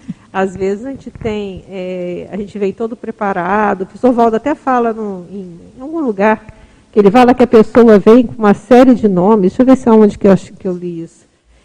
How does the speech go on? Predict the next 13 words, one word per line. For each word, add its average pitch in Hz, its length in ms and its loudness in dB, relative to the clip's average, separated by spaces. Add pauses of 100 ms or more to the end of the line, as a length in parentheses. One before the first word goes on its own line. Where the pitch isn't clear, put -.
(260)
Você 220 200 2
sai 262 220 2
todo 339 300 2
motivado, 214 1000 2
né, 247 260 4
cheio 285 360 6
de, 233 80 6
é, 226 120 6
foi 226 200 4
aqui, 214 340 -2
ó, 147 140 -2
e 185 140 -2
no... 208 720 -4